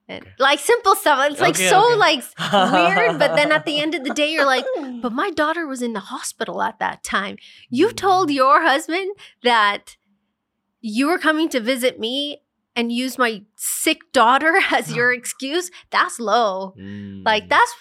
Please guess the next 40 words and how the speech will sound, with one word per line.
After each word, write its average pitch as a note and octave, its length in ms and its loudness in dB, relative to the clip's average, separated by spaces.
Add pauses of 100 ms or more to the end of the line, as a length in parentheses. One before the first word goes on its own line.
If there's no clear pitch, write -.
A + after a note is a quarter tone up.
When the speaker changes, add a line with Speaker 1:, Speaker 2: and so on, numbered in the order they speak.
(120)
Speaker 1:
that's E4 180 0
pretty F4+ 240 -2
shady." A3 800 -6
Speaker 2:
Mm. G3+ 560 -16
Speaker 1:
Um, F#3+ 420 -4 (180)
but, C4+ 100 -6
like, C4 200 -8
stuff - 240 -6
like G3 220 -6
that. F3+ 340 -4 (880)
Speaker 2:
Considering C3+ 500 -10
all C#3+ 260 -2
the D#3 60 -10
different C#3+ 320 -12
career C3 320 -8
experiences C3+ 760 -14
you've B2 260 -14
had, A#3 260 -16 (380)
I B2 60 -8
think C#3+ 180 -8
that C#3 120 -6
you're B2 160 -4
a C#3 60 -6
very A2 240 -8
sharp G#2 380 -4
reader G2 240 -14
of G2 140 -14
people, F#2+ 300 -16
honestly. E2 480 -18 (280)
Like, G#2+ 100 -14
I G#2 60 -12
think A2+ 180 -14
you G2+ 80 -16
can, A2 140 -8
like, G2 280 -10
break F#2+ 300 -16
down F2+ 480 -14 (380)
people G#2 280 -16
pretty F#2 260 -14
fast. - 460 -20